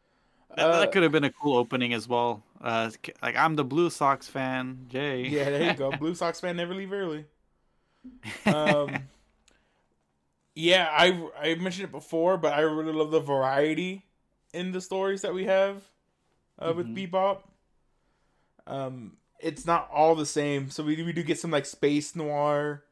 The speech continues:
Speaker 2: uh, and that's a, a lot of, um, a lot of Jet's episode.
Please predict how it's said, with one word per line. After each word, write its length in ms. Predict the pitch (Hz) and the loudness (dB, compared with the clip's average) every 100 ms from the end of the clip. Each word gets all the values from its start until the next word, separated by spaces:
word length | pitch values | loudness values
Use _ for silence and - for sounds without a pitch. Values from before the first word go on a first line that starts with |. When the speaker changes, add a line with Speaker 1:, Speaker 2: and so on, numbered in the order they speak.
| _ _ _ _ _ - | _ _ _ _ _ -12
Speaker 2:
uh, 320 | 139 131 127 | -8 -8 -8
and 140 | 104 147 | -4 -2
that's 180 | 160 | 0
a, 260 | 156 123 - - - | 0 -2 -4 -14 -6
a 300 | 135 139 135 | 0 0 0
lot 500 | 135 135 139 143 - | -2 0 0 0 -2
of, 340 | 135 135 135 | -2 -2 -4
um, 520 | 131 127 127 127 131 135 _ _ _ - _ _ _ _ _ | -6 -6 -10 -14 -18 -20 _ _ _ -20 _ _ _ _ _
a 40 | |
lot 160 | 160 156 | -2 0
of 100 | 139 | 0
Jet's 300 | 147 151 147 | 2 2 2
episode. 720 | 143 147 - 139 135 135 139 | -6 -6 -2 -2 -2 -6 -10